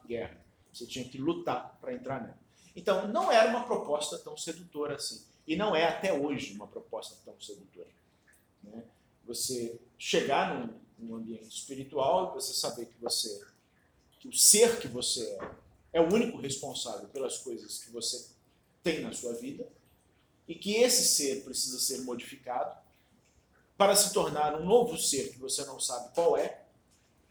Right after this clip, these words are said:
né? Mas que vai ser resultado de uma longa travessia, quer dizer, não é resultado de um workshop, é uma longa travessia, né? E que essa travessia envolve, envolve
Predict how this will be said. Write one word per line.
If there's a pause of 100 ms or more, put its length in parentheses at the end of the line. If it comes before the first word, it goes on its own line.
(120)
né? (420)
Mas
que
vai
ser
resultado
de
uma
longa
travessia, (520)
quer
dizer,
não
é (200)
resultado
de
um
workshop, (460)
é
uma
longa
travessia, (640)
né? (1000)
E
que
essa
travessia
envolve, (360)
envolve